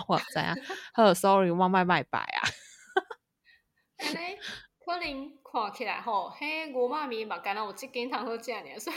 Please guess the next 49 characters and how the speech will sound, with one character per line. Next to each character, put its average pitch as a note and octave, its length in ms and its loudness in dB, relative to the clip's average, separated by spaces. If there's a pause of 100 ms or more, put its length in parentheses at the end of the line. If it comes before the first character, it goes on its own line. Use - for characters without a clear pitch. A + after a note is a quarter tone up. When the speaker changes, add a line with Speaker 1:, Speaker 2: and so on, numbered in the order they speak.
Speaker 2:
全 C#4 280 -8
部 C4 180 -2
的 B3+ 80 -2
新 C4 260 -6
竹 D4+ 100 -4
人 C#4 220 0
拢 C4 160 -2
去 F4+ 160 -4
排 G#3+ 260 -4
迄 D4+ 120 -6
间 B3 160 -6
的 A3+ 200 -4
队 F#3+ 260 -8
啊。 G#3 100 0 (120)
Speaker 1:
哦， F#3+ 140 -2 (580)
嗯， F3 360 4
这 A#3 180 6
我 A#3 120 12
不 A3+ 120 8
好 F#3+ 200 10
说 E3 260 4
吼。 E3+ 180 8 (540)
<laughs> - 600 -6
好， G#3 240 4
伊， F#3+ 260 -2 (380)
伊 G#3+ 60 -2
这 A3+ 120 0
个 F#3+ 380 8 (420)
机 G3+ 100 2
器 A#3 180 4
人 E3+ 220 6
吼， F3 200 2
伊 D#3 260 0
讲 F#3 160 2
的 C3 200 -4
第， - 280 0 (140)
第 C4 160 2
二 F#3+ 160 6
个， E3 120 4 (320)
第 - 100 0
二 A2+ 120 6
个 D#3+ 460 6
答 D#3+ 140 2
案， E3+ 280 4 (280)
伊 F3 80 0
讲 G#3 220 6
是 E3 220 -4
油 D3+ 420 2
鸡。 F3 380 -4